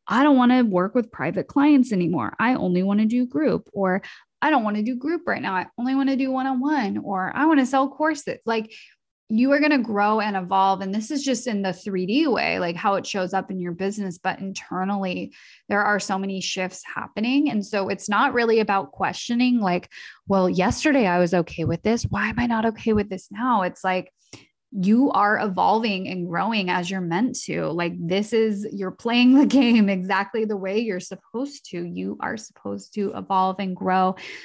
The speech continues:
and have your desires change and have what you wanna be doing and helping people with shift. So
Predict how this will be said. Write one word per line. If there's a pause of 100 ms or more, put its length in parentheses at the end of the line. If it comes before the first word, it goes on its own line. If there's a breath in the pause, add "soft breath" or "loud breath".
(200 loud breath)
and
have
your
desires
change
and
have (760)
what
you
wanna
be
doing
and
helping
people
with (300)
shift. (760 loud breath)
So